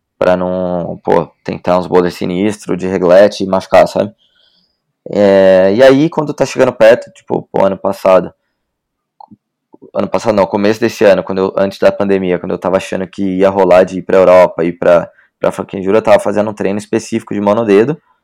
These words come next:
pra chegar forte de tendão, assim, pra escalar em Frankenjura. Mas no dia a dia, não, eu não treino muito específico dedo mais não, assim, é só uma manutenção ali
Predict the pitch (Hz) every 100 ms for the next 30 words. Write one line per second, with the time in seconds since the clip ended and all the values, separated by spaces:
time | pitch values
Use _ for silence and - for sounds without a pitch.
0 | _ _ _ _ _ _ _ - 101 104
1 | - 123 120 117 110 107 110 - 107 107
2 | 113 113 101 95 104 - 101 107 123 _
3 | _ _ _ _ _ 110 - 113 110 113
4 | 117 120 107 85 - _ _ _ _ _
5 | _ 95 95 98 110 123 123 131 143 110
6 | 123 170 190 180 175 151 165 165 165 160
7 | 147 135 139 143 123 107 101 127 117 123
8 | - - 113 101 _ _ _ _ 82 107
9 | 110 110 107 110 104 92 87 - 87 -
10 | 98 110 123 - _ _ _ - 110 110
11 | 110 104 107 101 - 101 117 107 98 127